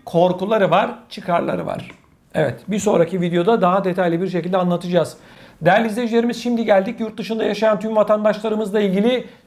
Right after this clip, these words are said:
çok çok önemli bir konuya. Eğer siz de yurt dışında yaşıyorsanız,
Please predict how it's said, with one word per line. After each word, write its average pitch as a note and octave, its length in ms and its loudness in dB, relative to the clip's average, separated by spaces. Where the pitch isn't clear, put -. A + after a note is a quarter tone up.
çok - 360 0
çok A3 220 -2
önemli G#3 380 2
bir G#3+ 120 -2
konuya. G3 420 0
Eğer A3 280 4
siz A#3 360 -4
de C#3+ 180 -2
yurt F3 320 0
dışında A3 320 -2
yaşıyorsanız, A3 840 0